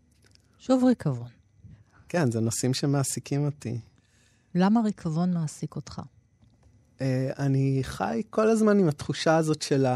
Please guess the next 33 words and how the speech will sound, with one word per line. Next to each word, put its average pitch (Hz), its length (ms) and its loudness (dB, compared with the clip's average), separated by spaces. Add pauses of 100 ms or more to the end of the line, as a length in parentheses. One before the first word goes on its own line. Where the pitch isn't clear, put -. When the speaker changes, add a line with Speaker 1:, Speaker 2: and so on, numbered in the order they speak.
(1160)
Speaker 2:
הזמן 139 400 6
החולף 143 640 6
ושל 123 360 2 (800)
הדעיכה 127 640 6 (1120)
וחוסר 127 480 2
המס. 127 380 4
זו, 117 120 4 (160)
זה 123 160 0
עוד 127 120 2
מהספר 127 500 2
הראשון 135 320 2
שלי, 131 220 2
את 110 100 0
תמצאי, 113 600 0
אה, 113 80 -2
תמטיקה 127 640 2
כזאת, 113 420 -4
Speaker 1:
Mm-hmm. 90 160 -8
Speaker 2:
אה, 113 340 -6 (440)
כי 131 540 0 (540)
אני 139 100 4
מסתכל - 340 2
על 170 220 8
העולם 151 360 8
ואני 143 220 6
רואה 127 140 4
אותה, 127 540 2
את - 140 -6
יודעת, 131 300 2
את 127 140 -2
הזרם, 131 560 6
אה, 117 420 2
נשט-, - 400 -4